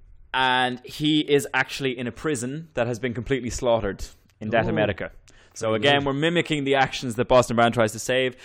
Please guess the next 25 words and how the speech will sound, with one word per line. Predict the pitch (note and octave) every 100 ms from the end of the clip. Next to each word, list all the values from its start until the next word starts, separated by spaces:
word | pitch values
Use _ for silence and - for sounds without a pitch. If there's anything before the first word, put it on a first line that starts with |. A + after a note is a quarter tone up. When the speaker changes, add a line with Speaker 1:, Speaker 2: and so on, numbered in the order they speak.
| -
Speaker 1:
And | F3 E3+
she | F3
says | G3+ F3+
very | G#3+ G#3+
simply | G3+ G3+ F#3 F3 D3+
to | - - D3+
end | D#3 D#3 D3+ C#3+ -
this | D3 C#3+
episode, | C3+ B2 C3+ B2+
she | B2+
says, | C#3 A#2+
"Cleveland | - E3+ E3+ D#3 C3+
Brand, | B2+ C3 B2+ A#2+ A2 - _ -
you | B2
have | A#2+
done | B2+ A#2
exceptionally | G#2+ - B2+ A2 - A2+ G#2
well." | G2+ G2 -
Speaker 2:
<gasps> | B3+ D#4+ F4 F4 E4+ D4+ B3 A3+ D#3+ _ -
Speaker 1:
Ah, | A3+ C4+ B3+ G#3+ D3+
so | - F#3+
there's | F3 E3
the | D#3+
big | E3 G3
reveal. | F3 E3 E3+ D#3+ B2+